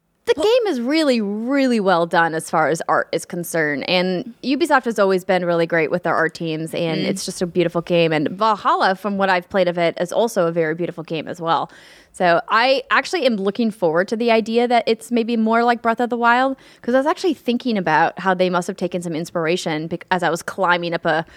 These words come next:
Speaker 1: cliffside, and how I, in old Assassin's Creed, you had to look very specifically for where the handholds were, but now it's like you could climb pretty much anything.
Speaker 2: Yeah, it's like, you know, Breath of the Wild impacting all of Ubisoft. I'm sorry, I'm being silly. That's absolutely not the case. But I think about Immortals Fenyx Rising when you play that game.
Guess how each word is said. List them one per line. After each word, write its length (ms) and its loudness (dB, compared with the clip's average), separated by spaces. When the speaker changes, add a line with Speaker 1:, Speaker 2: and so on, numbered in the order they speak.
Speaker 1:
cliffside, 720 0
and 100 0
how 140 4
I, 160 4
in 180 2
old 160 4
Assassin's 420 0
Creed, 320 -4
you 80 0
had 80 0
to 80 2
look 200 0
very 240 2
specifically 540 -4
for 140 -4
where 120 2
the 100 -6
handholds 560 -4
were, 180 -2
but 140 -8
now 200 0
it's 140 -6
like 180 -4
you 60 -8
could 220 -12
climb 240 -8
pretty 180 -12
much 180 -14
anything. 400 -10
Speaker 2:
Yeah, 300 0
it's 140 -12
like, 160 -6
you 60 -6
know, 80 -4
Breath 200 -2
of 60 -10
the 60 -4
Wild 280 0
impacting 440 -4
all 180 0
of 60 -4
Ubisoft. 500 -4
I'm 60 -10
sorry, 220 -2
I'm 60 -2
being 180 -4
silly. 220 -6
That's 140 -8
absolutely 360 -4
not 160 -2
the 80 -6
case. 440 -4
But 100 2
I 40 2
think 160 0
about 160 2
Immortals 340 0
Fenyx 280 -6
Rising 340 0
when 100 -4
you 60 -4
play 180 -8
that 240 0
game. 360 -4